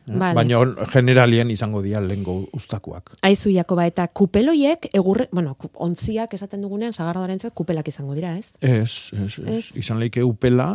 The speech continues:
Speaker 2: izan leike bukoia, izan leike barrika, izan leike barrikotia, zutikako bukoiak, bueno,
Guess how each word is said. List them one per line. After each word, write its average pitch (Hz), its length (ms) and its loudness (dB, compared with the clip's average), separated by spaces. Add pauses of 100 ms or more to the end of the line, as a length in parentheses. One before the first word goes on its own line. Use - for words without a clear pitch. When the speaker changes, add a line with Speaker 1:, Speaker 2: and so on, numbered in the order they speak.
Speaker 2:
izan 113 360 -2
leike 113 320 0
bukoia, 113 640 -2
izan 123 260 -4
leike 113 240 -4
barrika, 107 600 -4
izan 110 220 -4
leike 110 220 -2
barrikotia, 110 800 -2 (600)
zutikako 117 680 2
bukoiak, 123 680 -2
bueno, 117 260 -4